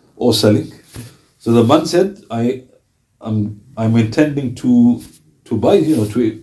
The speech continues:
to do business." Abu Hurairah said, "Can you buy me something?" He said, "Of course."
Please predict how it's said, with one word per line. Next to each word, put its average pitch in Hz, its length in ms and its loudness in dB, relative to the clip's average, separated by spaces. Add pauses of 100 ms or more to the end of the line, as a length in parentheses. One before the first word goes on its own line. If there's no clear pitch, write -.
(120)
to 113 400 -2 (100)
do 127 140 0
business." 190 520 -2 (1700)
Abu 151 200 6
Hurairah 151 460 4
said, 123 220 0
"Can 135 160 -4
you 139 140 0
buy 147 260 4
me 202 160 0
something?" 117 340 -6 (920)
He 101 80 -8
said, 113 80 2
"Of - 100 0
course." - 400 0